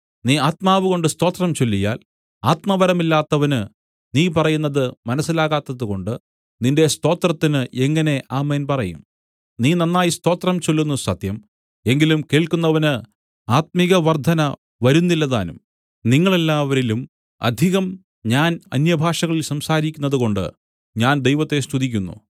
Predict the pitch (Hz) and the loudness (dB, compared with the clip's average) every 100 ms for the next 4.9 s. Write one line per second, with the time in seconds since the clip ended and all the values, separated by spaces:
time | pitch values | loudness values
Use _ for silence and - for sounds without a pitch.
0 | _ _ _ - 143 165 165 - 139 131 | _ _ _ -2 2 2 2 0 -2 0
1 | 170 170 156 _ _ _ 117 139 175 175 | 0 0 -6 _ _ _ -2 0 2 2
2 | 170 160 143 147 - 143 - 107 156 123 | 2 0 0 0 0 -4 -2 -4 -2 -2
3 | 151 - 147 135 139 139 156 156 156 165 | -2 -2 -6 -4 -6 -6 -2 -2 -4 -2
4 | 160 156 147 147 147 127 131 123 | 0 0 0 -2 -2 -6 -4 -4